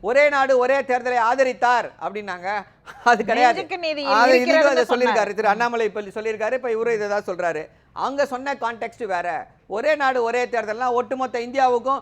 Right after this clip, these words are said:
Speaker 1: ஒரே சமயத்துல தேர்தல் நடத்துங்கன்னு சொல்லல. ஆயிரத்தி தொள்ளாயிரத்தி எழுபத்தி ஒன்றுகள்ல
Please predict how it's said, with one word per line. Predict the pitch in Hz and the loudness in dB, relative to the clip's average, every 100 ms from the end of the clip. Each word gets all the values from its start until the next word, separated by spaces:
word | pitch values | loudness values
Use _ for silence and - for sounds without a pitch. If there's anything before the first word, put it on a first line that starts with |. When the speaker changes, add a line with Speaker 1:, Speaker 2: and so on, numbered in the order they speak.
| - | -6
Speaker 1:
ஒரே | - 247 285 | 0 2 4
சமயத்துல | 269 269 247 247 | 2 -2 -2 -4
தேர்தல் | 247 254 262 | -2 -2 -2
நடத்துங்கன்னு | 247 240 240 240 233 | -4 -6 -8 -8 -8
சொல்லல. | 226 220 180 - _ _ | -6 -2 -2 -4 _ _
ஆயிரத்தி | 190 277 269 254 | 0 2 2 0
தொள்ளாயிரத்தி | 254 240 233 233 226 220 | -4 -2 0 0 -2 -4
எழுபத்தி | 240 254 220 208 | 0 0 0 -2
ஒன்றுகள்ல | 233 269 220 151 170 | 0 0 0 0 -2